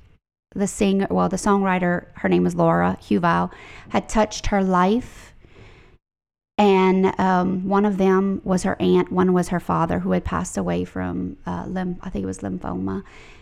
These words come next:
Isley was the third. And then in twenty fifteen, um, our community, um, experienced a tragedy.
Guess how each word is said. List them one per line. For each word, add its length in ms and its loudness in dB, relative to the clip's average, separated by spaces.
Isley 400 2
was 160 0
the 100 -2
third. 560 0
And 180 2
then 360 2
in 180 0
twenty 300 0
fifteen, 800 0
um, 540 -6
our 140 0
community, 840 0
um, 440 -6
experienced 560 -2
a 60 -6
tragedy. 760 -4